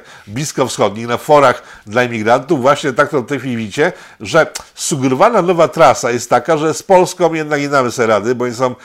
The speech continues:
zbyt hardzi. Tutaj błąd ze strony Łukaszenki moim zdaniem, ale o tym za chwilę, że lepiej zacząć się przeciskać przez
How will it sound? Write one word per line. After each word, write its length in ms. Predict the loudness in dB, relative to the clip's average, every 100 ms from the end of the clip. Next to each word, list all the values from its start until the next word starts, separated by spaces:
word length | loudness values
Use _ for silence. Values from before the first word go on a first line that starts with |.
| -20
zbyt 300 | -14 -4 -4
hardzi. 480 | 2 2 2 -2 -8 -8 _
Tutaj 200 | -2 -2
błąd 260 | 0 0 0
ze 80 | -2
strony 220 | -2 -2
Łukaszenki 500 | -2 0 0 -2 -6
moim 180 | -6 -2
zdaniem, 240 | -2 0
ale 80 | -2
o 40 |
tym 140 | -4 -2
za 100 | -4
chwilę, 320 | 0 0 0 -4 -20
że 200 | -6 0
lepiej 320 | 2 2 2 0
zacząć 420 | 2 2 0 -2
się 160 | -4
przeciskać 580 | -4 -6 -8 -6 0 0
przez 440 | -2 0 0 0